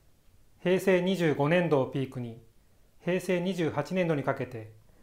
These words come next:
申請数が減少傾向にあります。昨年、一昨年と申請数は上がっていますが、逆に採択率が五十パーセント近くになるなど、上昇傾向にあります。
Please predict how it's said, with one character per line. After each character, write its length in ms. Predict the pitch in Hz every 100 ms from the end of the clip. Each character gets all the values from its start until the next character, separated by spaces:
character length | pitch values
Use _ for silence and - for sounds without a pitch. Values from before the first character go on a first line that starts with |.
| - -
申 260 | - 185
請 220 | 175 185 170
数 200 | 156 143
が 140 | 127
減 220 | 143 165
少 180 | 165 170
傾 240 | 170 165
向 140 | - 175
に 100 | 165
あ 60 |
り 80 | 127
ま 100 | 113
す。 220 | - - _ _ _ _ - -
昨 260 | - 160 190
年、 300 | 180 180 - - - _ _ -
一 100 | -
昨 300 | - 185 175
年 220 | 160 -
と 280 | 123 - - - - _ _ _ -
申 220 | 180 180
請 180 | 196 185
数 180 | 185 139
は 360 | 127 117 - -
上 80 |
が 120 | 143 156
っ 100 | -
て 80 |
い 60 | 165
ま 100 | 165
す 120 | -
が、 180 | 120 107 - _ _ _ - - - -
逆 200 | 143 165
に 280 | 170 160 - - -
採 300 | - 160 165
択 240 | 175 175
率 240 | 160 -
が 240 | 123 110 - - -
五 120 | 139
十 160 | 131 170
パ 240 | - 180
ー 60 | 175
セ 100 | 180
ン 80 | 165
ト 100 | 165
近 240 | - 165
く 140 | - 135
に 120 | 127
な 120 | 127
る 100 | 123
な 100 | 117
ど、 240 | 110 107 - - _ - - -
上 180 | 160 170
昇 160 | 170 165
傾 220 | 165 160
向 140 | 156 143
に 100 | 139
あ 60 |
り 100 | 117
ま 120 | 110 107
す。 200 | -